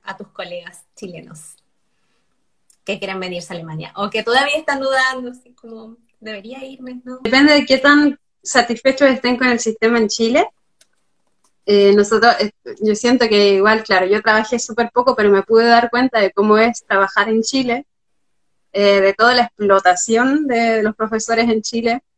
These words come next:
Speaker 2: No voy a decirte que acá se trabaja menos, porque no es así, o sea, uno igual trabaja las cuarenta, cuarenta y cinco horas que, que trabajas en Chile, quizás en Chile son más, un poquito más. Em,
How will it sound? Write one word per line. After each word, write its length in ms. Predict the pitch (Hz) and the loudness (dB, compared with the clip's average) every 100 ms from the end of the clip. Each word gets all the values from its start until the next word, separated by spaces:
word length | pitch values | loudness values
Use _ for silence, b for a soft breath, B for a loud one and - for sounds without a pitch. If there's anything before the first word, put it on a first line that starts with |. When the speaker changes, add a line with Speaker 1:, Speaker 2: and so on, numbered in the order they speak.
| _ _ | _ _
Speaker 2:
No 160 | - 214 | 0 4
voy 140 | 294 | 4
a 80 | 311 | 4
decirte 420 | 269 262 285 285 | 4 2 0 2
que 60 | 285 | 2
acá 180 | 247 285 | 0 0
se 120 | 285 | 0
trabaja 400 | 233 226 240 269 | 2 4 4 2
menos, 500 | 226 247 320 427 - _ _ _ _ _ _ _ _ _ _ _ | 2 4 4 2 -2 _ _ _ _ _ _ _ _ _ _ _
porque 260 | - 220 226 | -4 0 2
no 80 | 226 | 4
es 140 | 240 | 4
así, 260 | 269 - 311 | 2 2 2
o 80 | 220 | 4
sea, 160 | 233 | 4
uno 140 | 226 220 | 6 6
igual 260 | 220 233 | 4 4
trabaja 380 | 233 233 240 269 | 4 4 4 2
las 300 | 247 226 226 - | 4 4 2 0
cuarenta, 400 | 233 220 220 226 | 0 2 2 2
cuarenta 280 | 208 214 214 | 2 2 0
y 40 | |
cinco 320 | 214 240 226 | -2 -2 0
horas 260 | 220 226 240 | 0 0 0
que, 280 | - 208 196 | -2 0 0
que 320 | - 196 196 196 | 0 2 2 0
trabajas 400 | 196 202 208 226 | 0 0 0 0
en 100 | 208 | 0
Chile, 260 | 202 240 240 | -2 -8 -10
quizás 240 | - - 370 | -8 -4 -4
en 80 | |
Chile 220 | 190 196 190 | -4 -8 -2
son 180 | 190 | 0
más, 320 | 202 202 208 - _ _ | 0 -2 -4 -18 _ _
un 140 | 208 | -8
poquito 340 | 190 180 220 208 | -6 -4 -2 0
más. 320 | 202 226 - _ _ _ _ _ _ _ | 0 -2 -8 _ _ _ _ _ _ _
Em, 480 | 220 208 202 190 190 | 0 2 2 2 -2